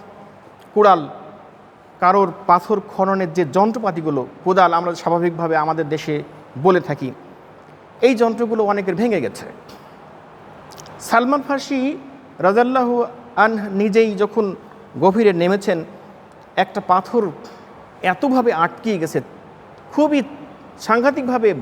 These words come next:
বড় পাথর এবং মানে ভয়ানক একটা পাথর, কোনোরকমভাবে কয়েকটি কুড়াল ভেঙেছে, কয়েকটি কোদাল ভেঙে গেছে, সাহস হয়নি আর কারোর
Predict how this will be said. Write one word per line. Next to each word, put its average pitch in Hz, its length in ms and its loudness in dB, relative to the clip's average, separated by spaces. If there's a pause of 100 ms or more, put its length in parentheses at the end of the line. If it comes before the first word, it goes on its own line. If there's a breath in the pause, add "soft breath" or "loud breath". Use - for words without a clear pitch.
(120)
বড় 277 280 4
পাথর 240 320 0
এবং 208 240 0 (500 loud breath)
মানে 165 420 0
ভয়ানক 262 320 4
একটা 214 180 -8
পাথর, 170 320 -4 (680)
কোনোরকমভাবে 262 760 2
কয়েকটি 226 360 2 (100)
কুড়াল 233 220 4
ভেঙেছে, 170 420 -4
কয়েকটি 208 320 -2
কোদাল 294 240 2
ভেঙে 226 220 0
গেছে, 143 260 -4 (520)
সাহস 233 360 0
হয়নি 233 200 0
আর 202 200 2
কারোর 190 260 2